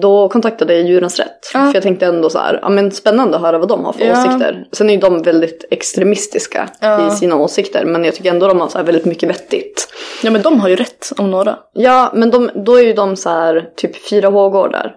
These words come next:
Speaker 2: Mm.
Speaker 1: Alltså då är det ju typ sla-, djur som slaktas som jag äter, så det blir ju
Speaker 2: Ah.
Speaker 1: lite dubbelmoral. Och då la jag ut deras svar, alltså inte för att det är den absoluta sanningen, men bara vad de rekommenderar,
Speaker 2: Mm.
Speaker 1: för det var så himla många som skrev till mig och frågade.
Speaker 2: Mm.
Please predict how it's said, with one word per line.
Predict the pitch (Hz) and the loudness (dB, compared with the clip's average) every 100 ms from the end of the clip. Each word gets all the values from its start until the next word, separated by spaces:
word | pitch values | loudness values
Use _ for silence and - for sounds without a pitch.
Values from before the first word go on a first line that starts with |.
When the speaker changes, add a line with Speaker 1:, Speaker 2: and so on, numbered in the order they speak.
| - | -2
Speaker 2:
Mm. | 220 214 220 | 0 0 -4
Speaker 1:
Alltså | 175 175 | -8 0
då | 208 | 2
är | 226 | 4
det | |
ju | 208 | 4
typ | 196 - | 0 -8
sla-, | - - 170 - 175 | -10 -4 -4 -2 0
djur | 180 165 | 2 2
som | 170 | 0
slaktas | 170 170 - 170 165 | -2 -4 -4 -4 -4
som | - 170 | -2 -2
jag | 175 220 | 0 0
äter, | 180 - - | -2 -4 -8
så | - 175 | -4 -4
det | |
blir | 170 202 | -2 0
ju | 240 | 2
Speaker 2:
Ah. | 214 | 2
Speaker 1:
lite | 196 202 | 2 0
dubbelmoral. | 170 190 185 208 202 - 208 - - - | 0 0 2 2 0 0 -2 -4 -18 -8
Och | - - | -6 -4
då | 185 220 | 2 2
la | 240 | 4
jag | - | 2
ut | 277 - - - | 2 -2 -6 -8
deras | - 165 160 | -2 -2 -2
svar, | - - - - | -4 -2 -2 -4
alltså | - | -2
inte | 196 185 196 | -2 0 -2
för | 180 | -2
att | |
det | 170 | 0
är | 165 | 0
den | 156 | 0
absoluta | 156 - 160 160 | -4 -4 -2 -2
sanningen, | 175 185 208 196 95 | -4 0 0 0 0
men | 165 160 | 0 0
bara | 165 | 0
vad | 156 160 | 0 0
de | 160 | -2
rekommenderar, | - 202 220 233 226 | -2 0 0 0 0
Speaker 2:
Mm. | 226 | 0
Speaker 1:
för | |
det | 160 | 0
var | - | -2
så | - | -4
himla | 175 180 170 | -2 0 2
många | 170 165 | 0 -2
som | 165 | -4
skrev | - - - | -4 -4 -2
till | - | -4
mig | |
och | - | -2
frågade. | 175 170 - | -2 -2 -2
Speaker 2:
Mm. | - 240 247 | -2 0 0